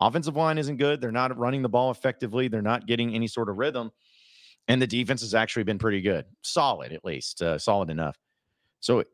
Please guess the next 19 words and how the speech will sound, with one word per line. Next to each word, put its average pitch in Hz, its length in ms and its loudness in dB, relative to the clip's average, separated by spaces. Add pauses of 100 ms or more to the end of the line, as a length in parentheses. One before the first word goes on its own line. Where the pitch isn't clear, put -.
its 120 200 -2
frustrations 135 680 0
are 113 80 0
really 110 260 0
boiling 98 440 -2
over, 82 380 -2 (100)
and 95 300 0 (360)
I 107 100 2
don't 120 100 4
know 120 140 2
how, 107 260 2
uh, 92 220 0
oh, 113 240 -2
how 104 100 0
you 107 160 -2
feel 123 220 0
about 117 280 0
it, 123 100 -8 (440)
but 107 220 2